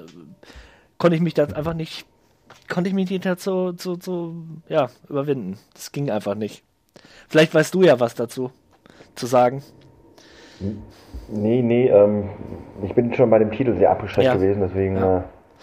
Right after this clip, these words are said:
Speaker 1: Ich
Speaker 2: sorry.
Speaker 1: ho-, ich hoffe,
Speaker 2: Nein.
Speaker 1: unsere
Speaker 2: Manche Sachen, die kann ich mir auch nicht antun.
Speaker 1: Genau, ich hoffe, unsere Hörer und Hörerinnen, äh, sehen das ähnlich. Ähm, wir machen weiter. Zwölfter Mai,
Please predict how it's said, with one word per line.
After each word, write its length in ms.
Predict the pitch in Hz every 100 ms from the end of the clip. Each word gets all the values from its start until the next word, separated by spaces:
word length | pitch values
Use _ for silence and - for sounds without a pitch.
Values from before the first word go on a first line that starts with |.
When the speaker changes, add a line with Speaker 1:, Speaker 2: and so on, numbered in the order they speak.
| - - - - - -
Speaker 1:
Ich 80 | -
Speaker 2:
sorry. 120 | 101 180
Speaker 1:
ho-, 40 | -
ich 140 | -
hoffe, 180 | 180 180
Speaker 2:
Nein. 140 | 175
Speaker 1:
unsere 280 | 160 156 156 - _
Speaker 2:
Manche 240 | 104 110 123
Sachen, 240 | 120 123
die 60 | 117
kann 160 | 127
ich 80 | 131
mir 100 | 135
auch 80 | 113
nicht 160 | 123 113
antun. 340 | 107 107 82 80 - _ _
Speaker 1:
Genau, 280 | 120 127 120
ich 260 | 107 117 -
hoffe, 160 | 151
unsere 360 | 139 143 139 131
Hörer 320 | 135 147 143
und 140 | 120 117
Hörerinnen, 460 | 135 127 127 127 123
äh, 200 | - 113
sehen 200 | 117 120
das 160 | 107
ähnlich. 420 | 87 110 104 - _ _ _ _ - - - - - _ _ -
Ähm, 300 | 104 98 95 - _ _ _ _
wir 100 | 135
machen 200 | 143 143
weiter. 360 | 123 110 110 98 _ - - -
Zwölfter 360 | 170 185 -
Mai, 300 | 170 165 185